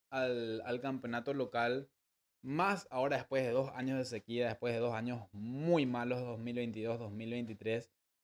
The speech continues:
Así que tenemos que pelear al todo o nada en este Apertura dos mil veinticuatro, pero justamente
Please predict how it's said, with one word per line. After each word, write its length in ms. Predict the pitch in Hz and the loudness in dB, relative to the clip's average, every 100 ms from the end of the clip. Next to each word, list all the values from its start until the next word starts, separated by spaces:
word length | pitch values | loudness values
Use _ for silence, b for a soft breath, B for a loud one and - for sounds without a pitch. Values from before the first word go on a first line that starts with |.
| _ 139 | _ -8
Así 100 | 143 | 0
que 80 | |
tenemos 340 | 135 120 127 127 | 2 4 2 2
que 120 | 143 | 2
pelear 560 | 139 131 120 123 135 - | 4 4 6 6 4 0
al 300 | 127 117 101 | 0 0 4
todo 240 | 147 151 | 8 10
o 60 | 131 | 10
nada 280 | 131 135 131 | 6 4 4
en 80 | |
este 380 | 127 - 143 - | 0 2 0 0
Apertura 840 | 139 135 127 107 104 - 190 175 139 | -2 0 2 0 -2 2 8 8 8
dos 120 | 127 | 2
mil 200 | 127 127 | 0 0
veinticuatro, 640 | 131 131 113 120 113 123 165 | 0 -2 0 0 2 2 8
pero 440 | 180 175 185 180 _ _ _ _ | 10 10 10 4 _ _ _ _
justamente 720 | - 190 196 202 208 208 | -6 -4 0 4 4 4